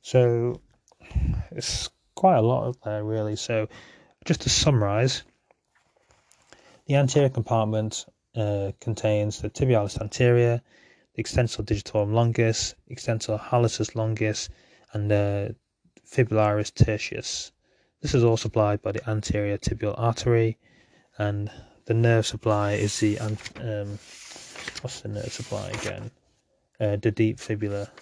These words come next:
uh, nerve supplies. The ante-, sorry, yeah, anterior, yeah. The medial compartment, uh, is, is the fibularis longus, fibularis brevis,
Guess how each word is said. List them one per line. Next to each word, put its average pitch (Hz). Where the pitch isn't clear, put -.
uh, 104
nerve 101
supplies. -
The 104
ante-, 98
sorry, 107
yeah, 123
anterior, -
yeah. 110
The 139
medial 143
compartment, 117
uh, 107
is, -
is -
the 113
fibularis 107
longus, 131
fibularis 104
brevis, 117